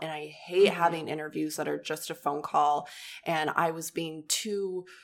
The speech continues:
Speaker 1: too funny. And you just
Speaker 2: Mm-hmm.
Speaker 1: totally get in, in such your head about it. And so,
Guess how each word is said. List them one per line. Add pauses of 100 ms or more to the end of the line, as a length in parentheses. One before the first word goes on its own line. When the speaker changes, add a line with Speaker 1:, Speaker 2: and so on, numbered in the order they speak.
(480)
Speaker 1:
too
funny.
And
you
just
Speaker 2:
Mm-hmm.
Speaker 1:
totally
get
in, (260)
in
such
your
head
about
it.
And
so,